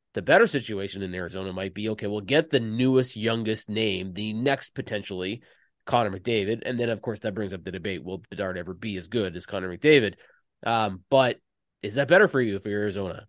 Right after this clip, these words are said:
right? Like, do you want the young guy with all this high ceiling and potential, and then you can start to build around him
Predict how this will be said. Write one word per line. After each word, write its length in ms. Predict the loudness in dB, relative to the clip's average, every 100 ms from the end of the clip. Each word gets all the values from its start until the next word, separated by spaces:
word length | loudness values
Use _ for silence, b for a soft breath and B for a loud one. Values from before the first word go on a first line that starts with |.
| -4
right? 180 | 0 2
Like, 140 | 0
do 100 | 0
you 140 | 4 4
want 420 | 4 4 2 2
the 100 | -2
young 400 | 0 4 6 6
guy 420 | 4 2 0 -2 -4 b -6
with 140 | 0
all 240 | 6 8 6
this 300 | 4 -2 -6
high 240 | 2 2
ceiling 340 | 4 0 2 0
and 100 | -4
potential, 760 | -4 0 0 0 -2 -2 -6 b b b -6
and 100 | -2
then 120 | -2
you 80 | -2
can 120 | -4
start 180 | -2 -2
to 60 | -2
build 240 | -6 -6
around 420 | 0 4 6 6
him 160 | 4